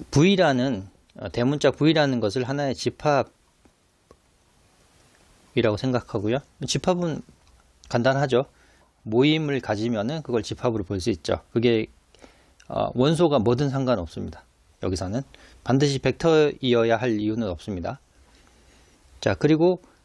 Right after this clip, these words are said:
V를 차-, 하나의 집합으로 생각하고요. 이 플러스라는 이 기호를 하나의 연산 오퍼레이션으로 정의를 합니다. 어떻게 정의하냐면, 이 집합에 있는,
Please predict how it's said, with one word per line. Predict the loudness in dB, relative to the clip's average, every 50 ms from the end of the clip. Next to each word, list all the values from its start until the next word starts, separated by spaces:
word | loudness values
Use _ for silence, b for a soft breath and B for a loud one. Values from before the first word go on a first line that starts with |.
| _ _
V를 | 2 4 4 6 4 2
차-, | 2 -2 -10 -12 -10
하나의 | -6 -4 -2 -2 -2
집합으로 | -2 -4 -4 -2 -2 -2 0 -2
생각하고요. | -4 -4 -6 -6 -4 -4 -4 -2 -2 -2 -4 -6 B B B B B B B B _ _ _ -10
이 | -4 -2 0 2 2 2 0 -2 -6
플러스라는 | -4 0 2 4 4 2 2 2 2 2 4 4 4 4 2
이 | 0 0
기호를 | -2 -4 0 2 2 4 4 4 2 2 2 2 2 0 -2 -4 -8 -14 -20 _ _ _ -20 -20 -8 -4
하나의 | -2 0 2 2 2 0 0
연산 | 0 -2 -2 0 -2 -2 0
오퍼레이션으로 | -2 -4 -2 0 2 4 4 4 2 2 0 -2 -2 -2 -2 -2 -2 -2 -2 -4 -6 _ b b b b b b b _
정의를 | -4 -2 0 2 2 2 2
합니다. | 0 0 -2 -4 -4
어떻게 | -4 -2 0 0 0 2
정의하냐면, | 0 0 0 0 0 -2 -2 -2 -4 -4 -4 -4 -6 b b b b b b b b b b b
이 | -2 0 0 0 0
집합에 | 0 -2 -4 -4 -6 _ _ _ _ -2 2 4 4 4 4 4 4 4 4 4 4 4 2 2 0 0 0 0 0
있는, | 0 -2 -4 -2 -2 -2 -2 -2 -4 -4 -8